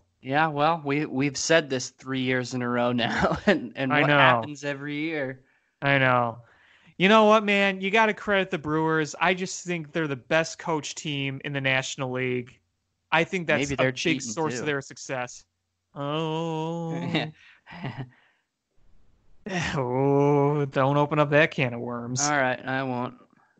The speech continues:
Speaker 2: <laughs> Oh, man. That's, uh,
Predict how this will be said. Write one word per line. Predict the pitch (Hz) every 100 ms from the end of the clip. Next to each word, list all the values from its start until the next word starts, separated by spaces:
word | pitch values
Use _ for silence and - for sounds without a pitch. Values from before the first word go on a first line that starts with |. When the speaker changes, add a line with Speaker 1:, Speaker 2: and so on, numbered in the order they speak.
| _ - -
Speaker 2:
<laughs> | 170 - 214 - 320 - - 480 - - 403 311 - 349 - _ _ _ _ - 254 277 269 254 233 196 196
Oh, | 185 180 170 170 160 156 151 147 127
man. | 120 117 117 113 - _ _ _
That's, | 147 139 - -
uh, | 139 123 117 110